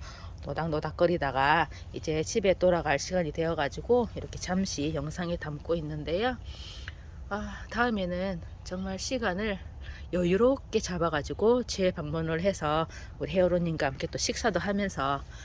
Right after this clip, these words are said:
그렇게 보내야 할 것 같아요. 어, 이 시간이 너무너무 아-, 아쉽습니다. 와, 아, 예쁘다. 이는 머니 메이커금 같아요. 아이고, 바위소라이도 있네.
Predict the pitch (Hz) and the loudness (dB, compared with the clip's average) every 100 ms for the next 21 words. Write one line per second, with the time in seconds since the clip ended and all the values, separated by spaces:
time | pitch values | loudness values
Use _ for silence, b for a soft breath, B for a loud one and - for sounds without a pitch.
0 | B - 123 - 220 - - B B - | B -12 -12 -6 -6 -6 -12 B B -8
1 | - 165 170 151 139 143 139 - 135 - | -4 0 0 0 -8 -10 -10 -6 -8 -8
2 | - B B - 220 214 208 254 214 202 | -12 B B -6 -2 -2 -2 -2 0 0
3 | 220 220 - - 196 208 214 226 214 196 | -2 -4 -8 -4 -2 0 0 0 0 0
4 | - - B B B B B - - 202 | -4 -8 B B B B B -4 -2 -6
5 | - 180 165 147 165 - - - - B | -2 0 2 0 -2 -6 -14 -14 -14 B
6 | B B B - 214 220 208 208 B B | B B B -8 -6 -4 -6 -8 B B
7 | B B 233 381 381 370 370 359 359 339 | B B -2 2 4 6 6 6 4 2
8 | 285 262 247 233 B B B B B - | 0 2 2 2 B B B B B -4
9 | 220 185 160 220 226 190 - 170 160 151 | 0 2 2 2 4 4 2 -2 -2 -2
10 | - 147 143 - - - - - - - | -2 -4 -4 -8 -12 -12 -12 -14 -14 -14
11 | - - - - B B B B - 254 | -12 -12 -12 -14 B B B B 2 8
12 | 285 240 175 208 240 220 180 160 147 151 | 8 8 4 4 2 2 2 -2 -4 -2
13 | 226 254 254 254 254 262 | 0 2 2 2 0 -4